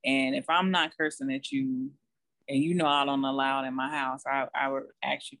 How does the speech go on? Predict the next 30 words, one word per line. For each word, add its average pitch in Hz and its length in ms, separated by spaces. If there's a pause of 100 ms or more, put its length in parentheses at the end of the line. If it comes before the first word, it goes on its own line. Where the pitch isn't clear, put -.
(140)
to 139 80
respect 123 480
that, - 160 (160)
because 139 240
the - 80
same 147 220
way 135 100
I - 20
respect 131 320
my 120 160
kids. 127 380 (280)
Like, 139 100
if 147 100
you 180 160
wanna 165 480
let 156 280
your 156 120
kids 151 500
do 151 140
whatever, 147 500
or 139 80
you 165 240
wanna 151 220
do 156 180
whatever 151 460
in 143 120
your 151 180
life, 151 340 (160)
go 226 100
ahead. 196 460